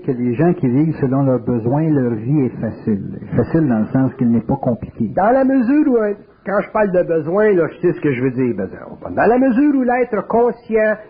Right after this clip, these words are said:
Speaker 2: vit au niveau de ses besoins, s'habitue à reconnaître ses besoins et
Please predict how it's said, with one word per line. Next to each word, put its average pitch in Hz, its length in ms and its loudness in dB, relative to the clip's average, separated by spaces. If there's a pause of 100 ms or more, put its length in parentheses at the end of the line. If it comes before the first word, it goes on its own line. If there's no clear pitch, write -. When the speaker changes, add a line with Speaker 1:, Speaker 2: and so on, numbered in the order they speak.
Speaker 2:
vit 202 280 2
au 226 80 2
niveau 196 280 0
de 247 120 -4
ses 262 100 2
besoins, 170 440 0 (420)
s'habitue 262 480 0
à 262 80 2
reconnaître 226 540 0
ses 220 100 2
besoins 180 400 2 (360)
et 202 120 2